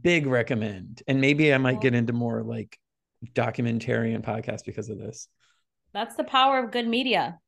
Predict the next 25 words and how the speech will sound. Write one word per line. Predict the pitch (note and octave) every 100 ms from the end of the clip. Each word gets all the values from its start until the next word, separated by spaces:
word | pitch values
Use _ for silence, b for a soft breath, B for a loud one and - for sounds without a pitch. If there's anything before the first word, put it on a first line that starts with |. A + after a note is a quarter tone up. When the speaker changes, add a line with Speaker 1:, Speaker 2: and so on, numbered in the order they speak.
| _ _ _ _
Speaker 1:
Yeah. | - B2 A2 - _ _ _ _ _ _ _ _ _ _ _ _ _ -
It's | B2
great. | - F#3+
Speaker 2:
Yeah. | D3 - _ _ _ _ _ b b b b b _ _ _ _ _
Speaker 1:
But | F#3+
anyway, | F#3 C#3 G#2+ G#2 A2+ - b _ - -
um, | D3 C#3+ C#3 C3+ C3+ C3+ C3+ C3+ C3+ C3+ C3+ C3+ C3 B2 b b _
unless | C3 C3+ B2
you |
have | C3+
anything | B2 B2 A#2
else | A2+
to | -
say, | - G#2+ A#2+ B2 b b b b _ _ _ A#2+
I |
think | A#2+ A#2
we | A#2
can | A#2 A2
bring | A#2 A#2
this | A2+ A#2 - - E3
Speaker 2:
I |
don't. | F3+ -
Speaker 1:
to | - A#2+
a |
close. | A#2+ B2 C3 D3+ G3 - -